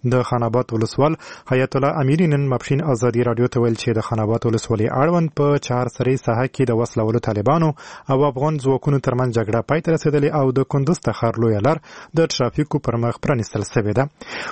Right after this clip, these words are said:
ولسوال وایي چې په دې وسلواله نښته کې وسلوالو طالبانو ته مرګ ژوبله هم اوښتې، خو د دقیق شمیر په اړه یې معلومات نه لري.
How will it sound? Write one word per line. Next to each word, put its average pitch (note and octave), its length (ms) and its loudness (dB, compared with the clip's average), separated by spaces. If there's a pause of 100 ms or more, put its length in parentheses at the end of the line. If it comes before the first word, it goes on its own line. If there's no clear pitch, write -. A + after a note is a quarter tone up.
ولسوال E3 400 2
وایي D#3 180 4
چې D3 300 0
په - 80 -2
دې C3+ 80 4
وسلواله B2 480 0
نښته A#2+ 400 0
کې C3 100 2 (100)
وسلوالو A2+ 500 0
طالبانو A2 380 0
ته A2+ 120 0
مرګ G#2 140 -2 (100)
ژوبله A2 240 0
هم B2 160 0
اوښتې، D3 420 0
خو F3 220 2
د - 20 2 (100)
دقیق D3+ 220 -2 (100)
شمیر C3+ 280 2
په C3+ 80 0
اړه C3 240 2
یې B2 120 0
معلومات A#2 460 0
نه A#2+ 200 2
لري. B2+ 180 2